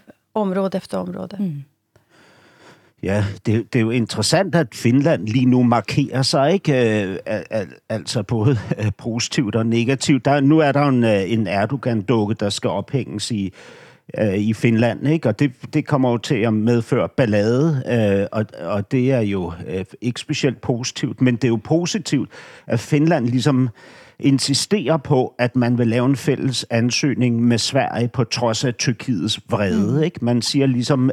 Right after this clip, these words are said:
Speaker 3: at den, øh, øh, øh, finske statsminister Sanna Marin siger, "Jeg bryder mig ikke om, at Sverige bliver omtalt som problembarnet",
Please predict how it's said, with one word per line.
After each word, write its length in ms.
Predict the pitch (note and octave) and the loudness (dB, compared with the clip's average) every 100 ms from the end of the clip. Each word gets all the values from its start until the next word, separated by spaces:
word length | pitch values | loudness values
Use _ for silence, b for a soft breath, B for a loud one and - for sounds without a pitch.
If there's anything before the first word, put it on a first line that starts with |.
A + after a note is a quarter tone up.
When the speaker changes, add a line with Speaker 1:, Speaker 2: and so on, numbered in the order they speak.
| - | 0
Speaker 3:
at 140 | A2+ | 0
den, 180 | C3 A#2+ - - A2+ | 0 0 -4 -4 -2
øh, 140 | G#2+ - - | -2 -4 -6
øh, 160 | G#2 - F2+ | -6 -6 -8
øh, 180 | F#2 F2 B1 - - | -8 -8 -8 -12 -4
finske 400 | D#3+ C3+ - B2+ | -2 0 -2 -2
statsminister 840 | - D#3+ - E3 C#3+ C#3+ - C3 | 0 -2 -2 0 2 2 2 -2
Sanna 280 | - A2+ A2 | -2 -2 0
Marin 400 | G#2 B2+ D3+ D3 | 0 2 2 0
siger, 300 | - C#3+ C3 B B B B | 2 2 0 B B B B
"Jeg 160 | - A#2+ | -2 0
bryder 240 | D3 C3+ | 2 4
mig 140 | C3 C3+ | 4 2
ikke 200 | E3 - | 0 0
om, 160 | C3+ - | -2 -2
at 180 | B2+ - | -4 -2
Sverige 400 | - B2+ - B2 | 0 0 0 -2
bliver 220 | - A#2+ | 0 0
omtalt 640 | - G#2+ G#2+ - C3 G2+ A2 | 2 0 -2 -2 -2 -2 -4
som 260 | - A2+ | 0 0
problembarnet", 1400 | G2 - B2+ - C#3 D3+ C#3+ B2 - G2+ C2 B1+ G2 E2+ | 0 -2 -2 2 2 2 0 -2 -2 -4 -4 -8 -8 -10